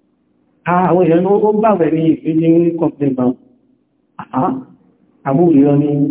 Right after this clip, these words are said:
"Má hamalahu." Kí ló fẹ́ ló ní kí mo máa gbà?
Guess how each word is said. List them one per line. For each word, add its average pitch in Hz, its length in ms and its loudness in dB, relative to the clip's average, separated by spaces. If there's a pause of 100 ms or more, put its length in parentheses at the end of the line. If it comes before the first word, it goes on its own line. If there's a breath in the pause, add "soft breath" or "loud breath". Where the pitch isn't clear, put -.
(160)
"Má 208 140 -2 (100)
hamalahu." 185 640 0 (4000)
Kí 277 100 0
ló 294 160 4
fẹ́ 269 280 0
ló 277 120 4
ní 254 120 0
kí 254 120 0
mo 240 120 -2
máa 208 200 -2
gbà? 165 160 -2